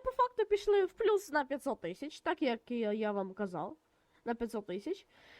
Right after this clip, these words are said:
Ну, в принципі, це погано. Що? Що? Що це було? Що? Що це за рух був? Як, як, як я це зробив? Не знаю. Ну, добре. На жаль,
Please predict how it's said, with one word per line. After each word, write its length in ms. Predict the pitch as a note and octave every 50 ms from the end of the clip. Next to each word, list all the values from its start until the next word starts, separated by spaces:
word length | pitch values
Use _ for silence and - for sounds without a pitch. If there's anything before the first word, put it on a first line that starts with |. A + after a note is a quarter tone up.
| - -
Ну, 80 | B4+
в 140 | C#5+ C#5 -
принципі, 640 | - G4+ A4 A4+ A#4 - - G#4 G4+ - G4 G4 F#4 - - _ _ _ _ _ _ _ _ _ _ -
це 140 | - - F4
погано. 400 | - - D4+ A3 E3+ E3 F3 F#3 - _ _ _ _ _ - - _ _ _ _ _ _ _ _ _ _ _ _ _
Що? 200 | - - B3 G#3 - _ _ _ _
Що? 320 | _ - - G#3 G3 A#3 E4+ _ _ _
Що 160 | - - _
це 100 | - A#3+
було? 240 | B3 G#3 F3 F#3+ - _ _ _ _ _ _ _ _ _ _ _ _ _ _ _ _ _ _ _ _ _ _ _ _ _ _ _
Що? 300 | - G3+ F#3 F#3 A#3+ D4 - _ _ _ _ _ _ _ _ _
Що 140 | - - _
це 160 | - B3+ C#4
за 80 | D4+
рух 180 | D4 B3+ A3 G3
був? 240 | F#3+ F3+ F3+ F#3 G3+ _
Як, 160 | - F#3 F3 - -
як, 140 | F#3+ F#3 F#3+ _ _ -
як 120 | G3+ G3 _
я 100 | - G3+
це 180 | G3+ _ A3+ A3
зробив? 360 | B3+ C4 B3+ G#3 F3+ G3 A#3 _ _ _ _ - - _ _ _ _ _ _ _ _ _ _ _ _ _ -
Не 100 | G3+ F#3+
знаю. 220 | F3 F3 E3 - - _ _ _ _ - - _ _
Ну, 100 | - D#4
добре. 280 | C#4+ D4 G#3+ F#3 F3+ F3 - _ _ _ _ - _ _ _ _ _ _ _ _ _ _ _ _ _ -
На 140 | F#4 A4+
жаль, 320 | G4+ D#4 G#4 E4 D4 B3